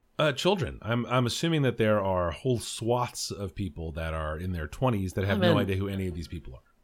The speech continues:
Speaker 2: That's fair. Well, that's not, that's, I think that's probably an ignorance thing.
Speaker 1: Mm-hmm.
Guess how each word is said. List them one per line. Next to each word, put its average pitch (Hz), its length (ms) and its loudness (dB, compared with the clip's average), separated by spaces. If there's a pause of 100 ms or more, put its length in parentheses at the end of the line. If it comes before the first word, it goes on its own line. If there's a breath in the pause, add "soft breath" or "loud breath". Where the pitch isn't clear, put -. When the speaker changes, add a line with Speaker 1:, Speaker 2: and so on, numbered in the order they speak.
(440)
Speaker 2:
That's 147 260 10
fair. 90 360 -2
Well, 160 160 10
that's 202 240 8
not, 151 280 8
that's, - 400 2 (320)
I 143 80 2
think 139 140 8
that's 127 140 6
probably 113 280 6
an 104 120 0
ignorance 101 500 -2
thing. 85 280 -6
Speaker 1:
Mm-hmm. 151 140 0